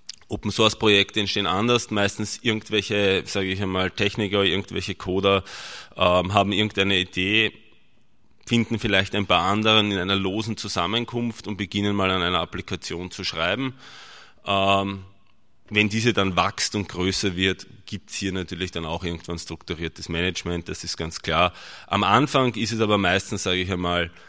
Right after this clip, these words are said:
ein bisschen, sage ich einmal, unkoordiniert zum Teil. Man sieht auch immer wieder bei verschiedenen Projekten, dass sich hier, sage ich mal, Teammembers auf dem Projekt dann irgendwann nicht mehr einer Meinung sind, Projekte forken, Projekte branchen, Leute gehen, Leute machen dann wieder ihr eigenes Projekt.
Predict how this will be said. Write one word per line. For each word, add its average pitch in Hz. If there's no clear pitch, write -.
ein 104
bisschen, 95
sage 90
ich 90
einmal, 87
unkoordiniert 85
zum -
Teil. -
Man 107
sieht 131
auch 120
immer 110
wieder 113
bei 107
verschiedenen 104
Projekten, 98
dass 95
sich 101
hier, 98
sage 95
ich 92
mal, 92
Teammembers 101
auf 98
dem 101
Projekt 95
dann 98
irgendwann 98
nicht 101
mehr 98
einer 90
Meinung 110
sind, 101
Projekte 92
forken, 95
Projekte 90
branchen, 90
Leute 85
gehen, 87
Leute 85
machen 87
dann 85
wieder 85
ihr 78
eigenes 80
Projekt. -